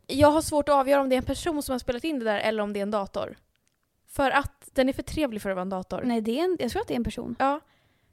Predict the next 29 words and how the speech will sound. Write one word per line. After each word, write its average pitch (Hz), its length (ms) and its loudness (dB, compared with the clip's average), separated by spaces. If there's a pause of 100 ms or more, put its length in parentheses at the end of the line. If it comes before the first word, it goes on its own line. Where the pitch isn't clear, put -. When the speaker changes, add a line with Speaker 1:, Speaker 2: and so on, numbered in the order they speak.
(160)
Speaker 1:
Jag 359 300 0
älskar 320 300 -4
henne. 302 320 -6 (340)
Speaker 2:
Ja. 302 120 -2 (140)
Speaker 1:
Alltså, - 160 -6
jag, 285 160 4
och 302 80 2
hon 359 200 4
är 277 280 2 (160)
Speaker 2:
Hon 277 180 4
är 320 80 6
också 294 200 4
Speaker 1:
trygghet. 294 260 6 (180)
Speaker 2:
minnen. 247 380 0
Speaker 1:
Också 320 320 2
när 359 160 2
jag, 233 340 4 (220)
om 262 80 -4
jag 285 80 0
pratar 339 200 0
i 262 40 -6
telefon 269 400 0
med 190 100 -4
någon 247 260 -6
som - 80 -6
Speaker 2:
Mm. 254 80 0
Speaker 1:
sitter 220 160 -4
på - 80 -8
tunnelbanan, 214 600 -2